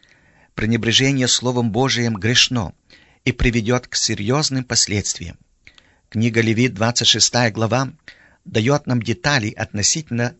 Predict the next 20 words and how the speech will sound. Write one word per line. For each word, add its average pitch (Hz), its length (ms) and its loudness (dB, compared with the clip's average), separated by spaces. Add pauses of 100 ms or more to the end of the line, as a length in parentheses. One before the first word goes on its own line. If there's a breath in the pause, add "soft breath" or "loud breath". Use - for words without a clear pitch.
(160)
таких 107 440 -6
последствий. - 720 -4 (1500 loud breath)
Здесь, 131 420 4
в 147 60 -2
этой 151 220 4
же 117 180 4
главе, 107 400 -2 (360)
даны 135 340 0
благословения, 110 880 0 (600 loud breath)
которые 147 420 2
придут 123 400 0
для 113 140 0
израильского 120 760 0
народа, 113 380 0
если 123 460 0
они 127 260 0
будут 123 420 -4 (340 soft breath)
послушны 120 540 -2
Слову 110 340 -2
Божию. 98 480 -2